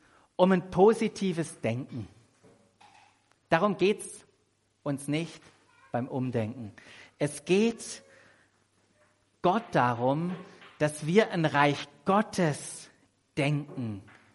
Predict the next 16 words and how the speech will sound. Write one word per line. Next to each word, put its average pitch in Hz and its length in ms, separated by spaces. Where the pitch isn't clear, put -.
in 139 140
unserem 127 360
Leben 110 320
aufnehmen. 101 600
Ein 147 100
Reich 135 280
Gottes 165 460
Denken, 120 400
dass 123 220
wir 135 160
so 202 340
denken, 165 520
wie 147 160
er 143 260
es - 220
tut. - 580